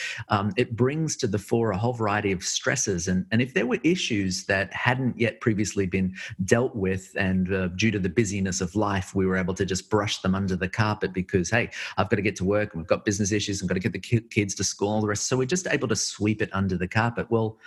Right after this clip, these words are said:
now we've swept so much stuff under the carpet that there's a big bulge under the <laughs> carpet. We'll be tripping over that, um, in our relationships.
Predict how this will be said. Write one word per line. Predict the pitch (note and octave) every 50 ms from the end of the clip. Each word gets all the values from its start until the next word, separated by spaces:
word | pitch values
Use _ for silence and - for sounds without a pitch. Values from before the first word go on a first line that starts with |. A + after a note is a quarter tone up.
| - - - - - - - - -
now | B2+ C3+ C#3+ F#3+ G#3+ F#3+
we've | D3 C3+ A#2+ -
swept | - - D3+ D3 D3+
so | - - D3
much | C#3+ B2+ A#2 -
stuff | - - C#3 C3 A#2+ B2+
under | A#2+ G2+ G#2+ F#2+
the | G2 F#2
carpet | - - B2+ C3+ C3+ - G2 F#2
that | G2 G2 F2+
there's | A2 G#2 G#2+
a | A2
big | F#2+ C#3 C#3 B2+ G2+
bulge | G#2 A2 A#2+ C3 A#2+ F#2+
under | G#2+ G2 F#2+ F#2+
the | F#2 G2+
<laughs> | A2 - -
carpet. | - - C3 B2+ - C3 - C#3
We'll | C#3+
be | D3+ D3
tripping | B2 - - E3 E3 C3+ A#2+ A#2+
over | B2+ D3 D3 C3+
that, | G2 G2+ F2+ F2 - - - - - - - D3+ A2 -
um, | G2 G2 F#2 F#2 F#2 F#2+ G2 G2 F#2
in | - A#2 A2+
our | A2 G#2 G2+ F#2+
relationships. | F#2 F#2+ F#2 G2 B2 B2+ - - A#2 - G#2 F#2 F2 - - -